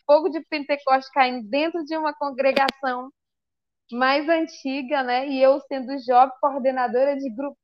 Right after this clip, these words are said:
de jovens, né, no estado e tudo.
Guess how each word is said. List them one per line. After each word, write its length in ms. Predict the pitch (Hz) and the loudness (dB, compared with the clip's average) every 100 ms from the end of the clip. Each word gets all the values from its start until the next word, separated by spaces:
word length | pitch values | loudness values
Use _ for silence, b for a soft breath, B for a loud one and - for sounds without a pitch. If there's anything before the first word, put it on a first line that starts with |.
| _ 240 | _ -14
de 220 | 247 240 | -12 -8
jovens, 760 | 220 226 269 277 240 247 247 _ _ _ _ _ - | 0 2 2 0 -6 -8 -8 _ _ _ _ _ -4
né, 240 | 220 247 | 2 2
no 140 | 247 233 | 0 -6
estado 760 | 247 _ 240 226 269 262 226 | -8 _ -6 -4 -2 -4 -6
e 80 | 240 _ | -10 _
tudo. 540 | 277 294 285 240 247 | -8 -6 -6 -8 -14